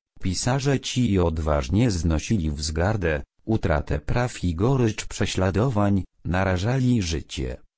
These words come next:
a w niektórych wypadkach ponosili męczeńską śmierć. Zgadzając się z tym, że Jezus był znakomitą osobą zarówno w swym życiu, jak i naukach,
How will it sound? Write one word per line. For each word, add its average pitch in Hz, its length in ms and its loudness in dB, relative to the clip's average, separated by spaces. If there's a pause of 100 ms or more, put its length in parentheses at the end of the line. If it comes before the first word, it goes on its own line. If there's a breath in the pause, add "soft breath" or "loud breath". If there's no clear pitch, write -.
a 85 140 0
w 85 40 2
niektórych 98 720 2
wypadkach 85 720 -2
ponosili 110 640 0
męczeńską 104 880 2
śmierć. - 760 -4 (400)
Zgadzając 98 840 0
się 110 240 -2
z - 120 -6
tym, 67 360 -6 (260)
że 107 220 2
Jezus 87 440 0
był 82 320 0
znakomitą 95 840 0
osobą 90 640 0
zarówno 78 640 0
w - 100 -4
swym 87 340 0
życiu, 87 540 -4 (280)
jak 82 360 -4
i 95 120 4
naukach, 85 680 -2